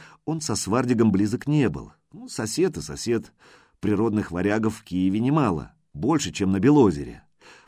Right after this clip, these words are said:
Помогали друг другу по мелочи, дочку вот просватал. Помог,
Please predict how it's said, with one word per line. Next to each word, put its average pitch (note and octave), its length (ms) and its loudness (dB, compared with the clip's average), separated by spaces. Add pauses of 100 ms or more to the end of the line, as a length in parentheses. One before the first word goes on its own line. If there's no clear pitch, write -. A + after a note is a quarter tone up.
Помогали D#3+ 480 -2
друг B2 260 -2
другу G2+ 280 2
по E2+ 120 -4
мелочи, A#2 540 0 (380)
дочку D3+ 420 0
вот B2 240 -4
просватал. F2+ 720 -4 (760)
Помог, G#2 680 -2